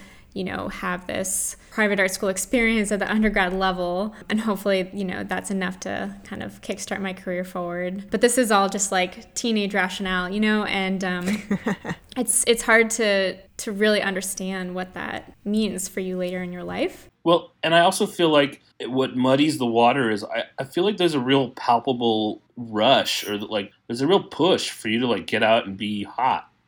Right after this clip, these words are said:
Speaker 3: as a young artist.
Speaker 2: Mm-hmm.
Speaker 3: I feel like that, you know, 'cause I, I teach at C C A a little bit, and I, I teach in different various programs, and, like, I still feel it. Part of it is,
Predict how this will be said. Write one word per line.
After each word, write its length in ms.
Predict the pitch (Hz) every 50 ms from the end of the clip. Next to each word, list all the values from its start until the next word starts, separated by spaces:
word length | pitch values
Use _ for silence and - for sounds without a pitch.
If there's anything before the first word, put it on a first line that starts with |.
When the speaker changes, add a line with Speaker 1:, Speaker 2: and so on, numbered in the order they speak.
| _ -
Speaker 3:
as 240 | 95 90 82 - -
a 80 | 95
young 260 | 98 101 95 92 92
artist. 600 | 85 90 110 135 113 - - - - - - - - -
Speaker 2:
Mm-hmm. 500 | 202 202 202 202 202 202 185 185 190 208 - - _ - -
Speaker 3:
I 60 | -
feel 220 | - - - 151
like 180 | 151 151 147 -
that, 360 | - 131 131 131 135 - - _ _ - - -
you 120 | 131 127
know, 100 | 131 120
'cause 160 | 117 - 120 127
I, 220 | 135 151 147 - - _ _ _ _ _
I 80 | - 120
teach 300 | 120 - - 135 135 -
at 60 | 117
C 140 | - - 120
C 220 | 117 - - 117
A 100 | 110 113
a 40 | 113
little 160 | 113 113 110
bit, 360 | 107 113 113 110 110 113 117 -
and 100 | 104 107
I, 100 | 107 - - -
I 100 | 104 101
teach 460 | 98 - - 127 117 - - - - - - - - -
in 140 | 101 98
different 360 | - 117 110 - 113 101 98 -
various 320 | 113 107 107 104 104 104
programs, 640 | - - 107 104 107 110 104 104 101 98 101 101 98
and, 100 | 95 98
like, 260 | 98 95 90 90 - _ _ _ _ -
I 120 | 117 139
still 300 | 156 - - 117 117 180 180
feel 340 | - - - 80 73 67
it. 180 | 71 67 - - _ _ - - -
Part 240 | - - 156 160 165
of 80 | 156 143
it 220 | 147 139 104 - -
is, 360 | 113 113 110 107 - -